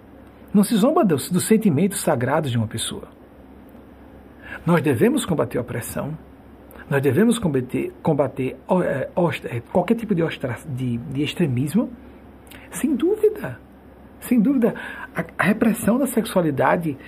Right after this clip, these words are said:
que muitas religiões ainda teimam em com-, em pregar, isso é completamente anacrônico.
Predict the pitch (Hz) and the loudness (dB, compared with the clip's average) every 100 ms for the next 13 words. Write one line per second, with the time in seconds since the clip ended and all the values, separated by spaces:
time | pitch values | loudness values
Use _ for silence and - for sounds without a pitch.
0 | - - 185 156 135 208 302 247 165 151 | -20 -2 0 2 2 0 2 2 2 0
1 | 156 160 143 139 190 185 175 180 233 269 | 0 0 0 0 2 2 2 2 0 -4
2 | - - 190 247 381 330 180 139 151 123 | -8 0 2 4 2 2 2 0 -4 -6
3 | - 139 131 127 123 120 - - - - | -6 -4 -2 -2 -4 -6 -12 -20 -20 -20
4 | - - - - - - 202 127 135 190 | -20 -20 -20 -20 -6 0 0 0 -2 -2
5 | 196 - - - - - - - - - | -2 -8 -20 -20 -20 -20 -20 -20 -20 -20
6 | - - - - - 202 - 294 - 320 | -20 -20 -12 -8 -6 -6 -4 -4 0 0
7 | 320 285 277 285 269 - 170 311 330 - | 2 2 2 0 -2 -2 0 0 -4 -8
8 | - | -10